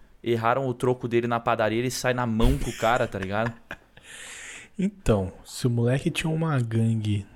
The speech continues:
Speaker 2: na escola, é um nível de, de violência, né?
Speaker 1: De violência
Speaker 2: Porque,
Speaker 1: legal, né?
Speaker 2: porque,
Speaker 1: Não, porque,
Speaker 2: porque
Speaker 1: a,
Speaker 2: é
Speaker 1: a, e além de tudo, eles roubavam, né? Então, você
Speaker 2: É.
Speaker 1: garante que é uma violência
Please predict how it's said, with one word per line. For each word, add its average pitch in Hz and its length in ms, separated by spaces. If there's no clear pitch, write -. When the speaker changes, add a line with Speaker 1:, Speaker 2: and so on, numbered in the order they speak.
Speaker 2:
na 107 440
escola, 113 880
é 104 180
um 104 60
nível 110 400
de, 120 960
de 113 140
violência, 107 760
né? 151 260
Speaker 1:
De 107 200
violência 107 440
Speaker 2:
Porque, 127 120
Speaker 1:
legal, 120 300
né? 104 160
Speaker 2:
porque, - 260
Speaker 1:
Não, 165 120
porque, 143 240
Speaker 2:
porque 139 120
Speaker 1:
a, 131 100
Speaker 2:
é - 100
Speaker 1:
a, - 100
e 123 100
além 127 200
de 147 120
tudo, 147 200
eles 151 120
roubavam, 110 520
né? 104 120
Então, 117 560
você 131 400
Speaker 2:
É. 113 320
Speaker 1:
garante 113 360
que - 80
é - 20
uma 123 80
violência 120 600